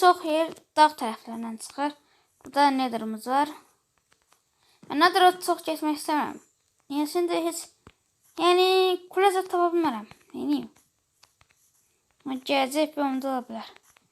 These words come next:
Ona görə hələ ev-, evim, evim yerimə bir deyə-, e, susaq, evimi bir yerə eləməliyəm.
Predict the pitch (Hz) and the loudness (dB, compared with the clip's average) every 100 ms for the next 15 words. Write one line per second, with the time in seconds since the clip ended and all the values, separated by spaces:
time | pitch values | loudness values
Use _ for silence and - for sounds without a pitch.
0 | _ _ _ 302 330 330 339 359 359 - | _ _ _ 2 6 8 8 8 8 4
1 | 285 285 285 - 339 381 - 330 349 381 | 0 0 -4 0 2 0 -2 2 2 2
2 | 403 330 294 302 339 320 - - - 262 | 2 2 2 2 2 0 -8 -20 -18 -18
3 | _ - 285 302 277 - _ - 311 339 | _ -2 2 2 0 -6 _ 0 2 2
4 | - - - - - 294 226 - _ - | -2 -20 -20 -12 0 2 2 -2 _ -4
5 | 269 302 311 370 320 294 311 339 330 269 | 0 2 4 4 2 2 6 6 6 2
6 | 269 269 269 262 220 | 0 0 -2 -2 -8